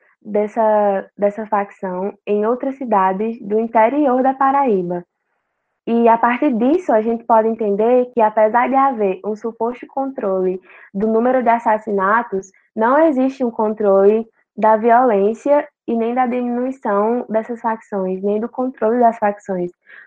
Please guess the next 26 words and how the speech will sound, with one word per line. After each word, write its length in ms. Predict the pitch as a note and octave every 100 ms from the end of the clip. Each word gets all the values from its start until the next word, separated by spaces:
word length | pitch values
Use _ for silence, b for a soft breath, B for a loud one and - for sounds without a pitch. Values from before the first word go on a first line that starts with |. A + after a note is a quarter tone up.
| -
porque 540 | G#3+ G#3 G#3+ G3+ G3
elas 320 | - G3 G#3+ G#3+
continuam 560 | A#3 A#3 A#3 G#3+ B3+
se 140 | D#4 D#4
expandindo 840 | D4+ C#4 B3 G3 G3+ G#3 A#3+ F#4+ b b -
e 80 | -
continuam 600 | - C4 C4+ C#4 B3+ C#4+
expandindo 680 | F4+ - D#4+ C#4 A#3 A#3+ C#4+
o 80 | -
seu 240 | C4 C#4 A#3+
domínio 600 | C4 B3+ F#3+ G3+ C4+ G#4 _ _ _ _
por 240 | B3+ B3 -
todo 240 | C4 C#4
o 100 | G#4
estado. 580 | B4+ - G#3+ F3+ F3 F3 _ _ _ _ -
É, 240 | F#3+ F#3 -
e 80 | B3
a 120 | D4
partir 380 | D4+ D4 D4 A#3+
disso, 540 | G#3 G3+ G3+ E4+ F4+ _ _
agora 480 | - G#3+ G#3+ G3 A3
o 40 | A3+
Roberto 420 | A#3 G#3 G#3 G#3+
vai 160 | G#3+
falar 400 | G#3+ A3+ G3+ G3
sobre 480 | G3+ G#3+ G3+ G#3+ A3